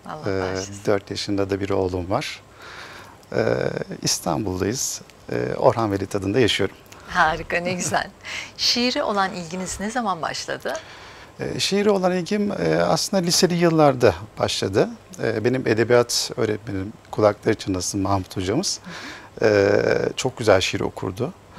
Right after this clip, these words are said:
Speaker 1: Hı hı.
Speaker 2: E, aynı zamanda tam bir Nazım Hikmet hayranıydı. Bir de Orhan Veli,
Speaker 1: Hı hı.
Speaker 2: ikisinin şiirlerini özellikle okurdu. E, o şiiri okuduğu zaman bizim böyle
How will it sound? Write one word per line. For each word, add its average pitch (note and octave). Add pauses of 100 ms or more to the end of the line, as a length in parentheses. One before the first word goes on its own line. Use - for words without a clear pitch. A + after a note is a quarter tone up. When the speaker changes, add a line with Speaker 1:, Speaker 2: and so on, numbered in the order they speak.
(400)
Speaker 1:
Hı -
hı. -
Speaker 2:
E, G#2 (320)
aynı A2+
zamanda A#2 (220)
tam G#2
bir B2+ (220)
Nazım G#2+
Hikmet G2+
hayranıydı. F#2+ (140)
Bir A2+
de G#2+
Orhan G2+
Veli, G2
Speaker 1:
Hı F2+ (540)
hı. A#2
Speaker 2:
ikisinin G2+
şiirlerini G2+
özellikle G#2
okurdu. G#2+ (720)
E, -
o E3+
şiiri F3
okuduğu E3+
zaman E3
bizim D#3
böyle D3